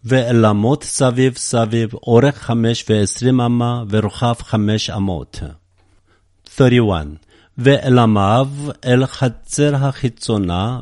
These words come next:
ותימורים אל אליו, ומעלות שמונה מעליו.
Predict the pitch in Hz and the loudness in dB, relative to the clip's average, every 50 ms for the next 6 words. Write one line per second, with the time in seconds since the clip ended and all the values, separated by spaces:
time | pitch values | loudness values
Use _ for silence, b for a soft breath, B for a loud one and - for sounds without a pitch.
0 | - 98 98 107 131 123 - _ - - - 127 117 107 104 95 104 113 120 123 | -12 -10 -4 -2 -2 -2 -2 _ -8 -2 0 2 2 2 2 0 0 0 0 -2
1 | 131 131 131 b b b b 117 123 127 127 - - - 113 107 98 90 85 85 | -4 -6 -10 b b b b -2 0 0 0 -2 -4 -4 -2 -2 0 -2 -2 -2
2 | 92 107 117 123 131 135 143 147 151 147 B B B B B - 139 143 135 131 | -2 -4 -4 -6 -8 -8 -6 -6 -6 -8 B B B B B 0 2 4 4 4
3 | 127 123 117 113 117 131 143 147 - - - - - - 123 113 110 107 107 113 | 4 4 2 2 2 2 0 0 -2 -6 -10 -10 -6 -4 -2 0 0 0 0 0
4 | 120 123 120 - - 104 104 107 98 98 101 98 90 85 80 | 0 -2 -4 -4 -4 -4 -2 -2 -2 -2 -2 -2 -2 -4 -6